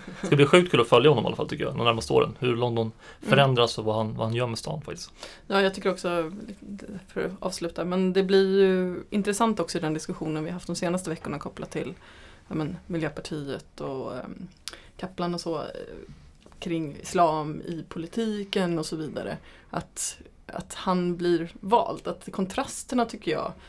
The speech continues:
Speaker 2: London, svenska diskursen blir, blir ganska skarpa. Att, liksom, jag, jag undrar verkligen när vi kommer se en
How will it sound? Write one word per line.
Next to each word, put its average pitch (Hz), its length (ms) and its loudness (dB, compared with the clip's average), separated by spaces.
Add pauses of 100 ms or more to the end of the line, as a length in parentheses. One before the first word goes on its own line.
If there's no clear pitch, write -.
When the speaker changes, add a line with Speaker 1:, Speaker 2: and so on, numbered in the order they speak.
(220)
Speaker 2:
London, 160 680 0 (100)
svenska 175 460 0
diskursen 165 720 -4
blir, 156 420 -4 (380)
blir 175 140 0
ganska 175 260 -4
skarpa. - 540 -2
Att, - 420 -4
liksom, 175 360 -6
jag, 185 380 0 (200)
jag - 160 -6
undrar 220 480 4
verkligen 175 460 0
när 180 260 0
vi 165 260 -4
kommer 170 260 -8
se 190 300 0
en 165 260 -6